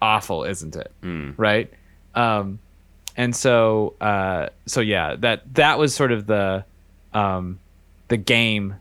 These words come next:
Speaker 1: that I feel like I was playing, was, like, trying to anticipate and understand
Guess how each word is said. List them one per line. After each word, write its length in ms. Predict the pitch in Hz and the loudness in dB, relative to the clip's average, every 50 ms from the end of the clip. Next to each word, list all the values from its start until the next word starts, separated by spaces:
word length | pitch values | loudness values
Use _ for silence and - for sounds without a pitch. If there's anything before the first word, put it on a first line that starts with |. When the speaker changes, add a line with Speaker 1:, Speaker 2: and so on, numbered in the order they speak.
| - _ | -8 _
Speaker 1:
that 120 | - 104 104 | 0 0 2
I 100 | 101 98 | 0 0
feel 240 | - - 110 104 | -2 -2 0 0
like 180 | 101 98 95 - | 0 0 -2 -2
I 120 | 104 98 | -2 -2
was 120 | 95 95 - | -2 -4 -6
playing, 260 | - - 113 104 101 | -4 -4 -4 -2 -2
was, 120 | 98 92 | -4 -6
like, 120 | 101 90 - | -6 -6 -6
trying 680 | - - - 127 123 117 117 117 120 127 131 131 135 | -8 -6 -2 0 2 2 4 4 4 2 2 0 -2
to 680 | 131 - - 127 110 104 104 104 101 101 98 98 98 - _ _ _ _ _ _ _ _ _ _ _ _ _ _ _ - - - - - _ _ _ _ - | -4 -4 -4 -2 0 0 0 0 -2 -2 -2 -4 -6 -8 _ _ _ _ _ _ _ _ _ _ _ _ _ _ _ -20 -20 -20 -20 -20 _ _ _ _ -2
anticipate 880 | 120 120 117 104 - - 120 113 107 117 110 - 113 104 98 98 - | 0 0 0 -2 -2 -2 -2 0 -2 -4 -4 -2 -2 0 0 0 -2
and 100 | - 107 | -2 -2
understand 1000 | 107 104 101 92 95 92 - - - 107 101 101 98 98 95 92 90 90 87 87 | -2 -2 -2 -4 -6 -6 -8 -6 -4 -4 -4 -2 -2 -4 -4 -4 -6 -6 -8 -10